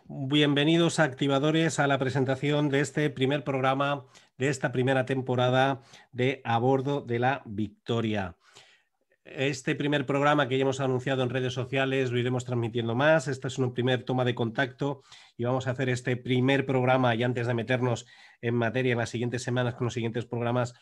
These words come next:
yo creo que previamente es importante dar a conocer a quien es el director del programa,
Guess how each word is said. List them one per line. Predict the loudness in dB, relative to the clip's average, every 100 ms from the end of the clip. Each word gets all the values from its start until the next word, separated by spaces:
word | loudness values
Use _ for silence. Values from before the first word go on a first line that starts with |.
| _ -10
yo | -6
creo | -6 -6
que | -6
previamente | -4 -4 -2 -2 -2 -4
es | -6 -2
importante | -4 -2 -4 -2 -2 0
dar | -2
a | -2
conocer | -2 -4 -4 -6 -6 -14 -10
a | -6
quien | -4 -2 0
es | -2 -2
el | -6 -2
director | -2 -2 -4
del | -4 -4
programa, | -6 -4 -2 0 -2